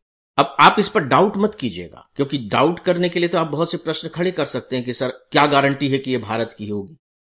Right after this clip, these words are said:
और बिल्कुल कोई guarantee नहीं है कि भारत की होगी, लेकिन हम एक सामान्य तरीके से चीजों के बारे में विचार करते हैं कि भाई ये जो योजना होगी ये भारत की होगी, Right? अब इसमें देखिए शब्द का इस्तेमाल किया गया है लघु कृषक बड़े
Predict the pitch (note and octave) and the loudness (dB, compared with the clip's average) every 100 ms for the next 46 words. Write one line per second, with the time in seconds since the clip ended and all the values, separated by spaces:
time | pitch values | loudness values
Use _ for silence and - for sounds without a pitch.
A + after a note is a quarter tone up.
0 | - G2+ G2+ G#2+ E3 G2+ G#2 G2 - C#3 | -14 -10 -8 -6 -6 -4 -6 -6 -8 -8
1 | B2+ C3 A#2+ B2+ D3+ B2 G2+ C3 - F3+ | -6 -4 -4 -4 -6 -8 -8 -10 -10 -8
2 | B2 F#3 C#4+ E4 D#4+ F#3+ B3 A#3 - B2+ | -8 -8 -8 -8 -4 0 2 0 -2 0
3 | C3 D#3 G#3 G#3 F#3 E3 E3+ F#3+ F#3+ F3+ | 2 2 0 0 0 -2 -2 -4 -4 -6
4 | E3 D#3+ F3 F3 D#3 D#3+ F3 E3 C3 C3+ | -6 -4 -4 -4 -4 -4 -4 -4 -6 -8
5 | D#3 F3 - G#2 G3 A2+ G#2 C3+ E3 F3 | -10 -8 -10 -8 -10 -10 -8 -6 -2 -2
6 | D3 A#2+ F#2+ A#2+ D#3 F#3 D3+ C#3 D3+ C3+ | -2 -4 -6 -6 -6 -6 -6 -6 -4 -4
7 | E3 - G#2+ G#2+ G#2 G#2+ - F3 A3+ - | -4 -8 -8 -4 -4 -6 -8 -6 -6 -8
8 | _ _ _ _ - G3 G3 F#2+ - _ | _ _ _ _ 4 6 6 2 -14 _
9 | _ _ _ _ _ _ _ E3 - _ | _ _ _ _ _ _ _ -8 -8 _
10 | _ _ _ F#3 G#3+ G3 B3 A#3+ G3+ A3+ | _ _ _ -2 0 0 2 4 4 2
11 | - G3 G3+ G#3 F#3 - E3+ E3+ E3+ E3+ | 0 0 0 0 -2 0 0 0 0 0
12 | D#3 D#3 F3 - - B2 C3+ C#3 D3 F#3+ | 0 0 -2 -6 -4 2 2 2 0 0
13 | G3 - B2+ E3 D#3 - A#2 A2+ A2+ A#2+ | -2 -6 -4 -4 -6 -10 -10 -4 0 0
14 | A#2+ | -2